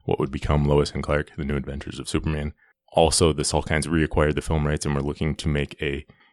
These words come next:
either continue Superboy, Superboy and make it into some T V movies or make Superman films with the Superboy from the show, have him become Superman, or Christopher Reeve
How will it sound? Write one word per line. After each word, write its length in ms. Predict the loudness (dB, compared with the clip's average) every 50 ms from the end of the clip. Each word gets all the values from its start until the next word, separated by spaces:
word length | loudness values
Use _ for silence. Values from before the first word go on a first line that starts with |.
| -2
either 180 | 4 6 6 6
continue 440 | 6 4 2 6 6 8 8 8 6
Superboy, 540 | 4 4 2 2 0 0 2 2 2 2 2
Superboy 600 | 0 0 0 2 2 0 2 2 2 2 2 2
and 140 | 2 0 0
make 160 | 0 -2 -2
it 180 | -2 -2 -2 -2 -2
into 240 | -2 0 0 0 0
some 200 | 0 -2 -2 -2
T 180 | 2 4 4 6
V 100 | 6 6
movies 460 | 4 4 4 4 4 4 4 2 0
or 180 | -2 -4 -2
make 320 | -2 -4 -4 -6 -8 -14 -20 -20 _ _ _ _
Superman 400 | 0 2 4 6 8 8 8 8
films 320 | 6 6 6 6 6 4
with 300 | 2 0 0 0 0 -2 -6 -10 -12 _ _ _ _ _
the 100 | -10 -6
Superboy 420 | -4 -2 -2 0 0 0 0 0 0
from 120 | -2 -4
the 80 | -4 -2
show, 280 | 2 4 6 6 6
have 160 | 4 2 0 -2
him 120 | -2 -4
become 240 | -4 -6 -8 -8 -6
Superman, 420 | -4 -2 -2 -2 -2 -2 -4 -6 -8 -14 -20 -20 -20 _ _
or 260 | -2 2 4 4 4
Christopher 500 | 4 0 -2 -2 -2 -4 -4 -2 -2 -2
Reeve 400 | 0 2 2 2 2 0 -2 -6